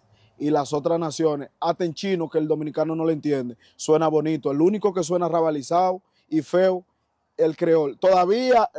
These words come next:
esos grandes músicos haitianos que cantan compás, que cantan, eh, tropicana y un sinnúmero de, de género, eh, haitianos, ellos lo toman, "Ah, no, eso es brujería".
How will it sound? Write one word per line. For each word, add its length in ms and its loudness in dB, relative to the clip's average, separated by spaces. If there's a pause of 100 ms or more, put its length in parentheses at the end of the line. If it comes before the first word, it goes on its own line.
esos 580 0
grandes 380 -2
músicos 540 -8 (800)
haitianos 720 0 (200)
que 140 -6
cantan 360 -6
compás, 640 -2 (560)
que 180 -4
cantan, 640 -2 (100)
eh, 320 4
tropicana 880 -4 (260)
y 100 2
un 120 2
sinnúmero 600 -2
de, 140 2
de 160 0
género, 680 0 (440)
eh, 1000 2 (400)
haitianos, 760 0 (920)
ellos 300 6
lo 160 4
toman, 400 4
"Ah, 100 2
no, 160 2
eso 140 0
es 60 2
brujería". 520 4